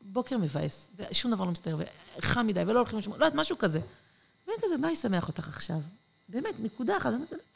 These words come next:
ברמה שלפעמים זה לנסוע לתחנת דלק הקרובה, לקנות קרטיבים לכולם, באמת,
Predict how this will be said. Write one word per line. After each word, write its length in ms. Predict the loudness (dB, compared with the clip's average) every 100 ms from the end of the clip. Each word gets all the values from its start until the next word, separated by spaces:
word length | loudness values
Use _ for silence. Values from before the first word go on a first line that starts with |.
| -18 -14
ברמה 240 | -6 -4 -2
שלפעמים 240 | -4 -2
זה 80 | 0
לנסוע 240 | 0 -2
לתחנת 300 | -4 -4 -4
דלק 220 | -2 -4
הקרובה, 320 | -6 -8 -12 -12 -16 _ _ -20 _
לקנות 280 | -18 -12 -12 -12
קרטיבים 480 | -6 -4 -2 -2 -4 -6
לכולם, 340 | -6 -2 -2 -2 -10 -4
באמת, 540 | 0 0 0 -4 -8